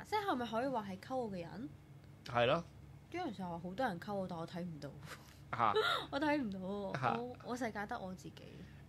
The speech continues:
Speaker 2: 哦，OK。
Speaker 1: 係。
Speaker 2: 噉啊，呢個都，啊，今日唔問得㗎。其實，譬如即，即係最近你嘅情感狀況，可，會唔會傾下偈啊？
Speaker 1: 情感狀況，我係，啊，我都有喺I G度有同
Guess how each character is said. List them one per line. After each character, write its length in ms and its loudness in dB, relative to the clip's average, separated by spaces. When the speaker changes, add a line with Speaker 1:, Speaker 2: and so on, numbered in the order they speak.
Speaker 2:
哦， 260 10
OK。 580 12
Speaker 1:
係。 200 -2
Speaker 2:
噉 240 6
啊， 600 12
呢 160 4
個 140 8
都， 480 4
啊， 120 6
今 80 8
日 40 8
唔 200 8
問 200 -2
得 100 6
㗎。 220 4
其 80 -2
實， 100 0
譬 140 4
如 60 6
即， 160 0
即 140 2
係 60 6
最 100 2
近 160 4
你 200 2
嘅 540 8
情 140 -6
感 160 0
狀 300 6
況， 220 4
可， 100 -4
會 180 -4
唔 140 0
會 120 4
傾 120 -2
下 160 6
偈 240 0
啊？ 120 2
Speaker 1:
情 220 -4
感 180 -2
狀 240 0
況， 260 -4
我 100 6
係， 220 4
啊， 280 8
我 120 4
都 100 2
有 180 4
喺 300 -2
I 200 4
G 240 -6
度 500 -2
有 160 0
同 160 -8